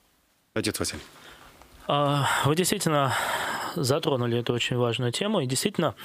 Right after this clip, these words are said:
Speaker 2: а, и церковь православная, и со стороны мусульманской общины мы действительно очень часто слышим,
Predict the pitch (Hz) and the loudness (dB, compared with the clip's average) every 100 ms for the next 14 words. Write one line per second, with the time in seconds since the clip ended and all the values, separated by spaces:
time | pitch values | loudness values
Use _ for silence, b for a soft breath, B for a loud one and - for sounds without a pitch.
0 | B B B B - 127 123 120 123 - | B B B B 0 2 2 2 0 -6
1 | _ - 247 196 - - - 196 139 - | _ -12 -10 -10 -14 -16 -4 -2 2 2
2 | 180 - 98 - B B B B - - | 2 0 -4 -4 B B B B -14 -14
3 | _ _ - 175 156 160 160 165 160 156 | _ _ -8 -2 2 2 2 2 2 2
4 | 147 139 135 B B B B B B - | 2 0 -2 B B B B B B -4
5 | 165 - 127 127 131 131 127 - 127 139 | -2 0 0 -2 0 0 0 -2 0 0
6 | 175 - 170 151 - 156 151 131 B B | -2 -2 -2 0 0 0 -2 -2 B B
7 | B B B B - 143 170 - - 127 | B B B B -2 0 2 0 0 0
8 | - 123 131 120 113 156 190 131 | 0 0 0 -2 -2 0 0 0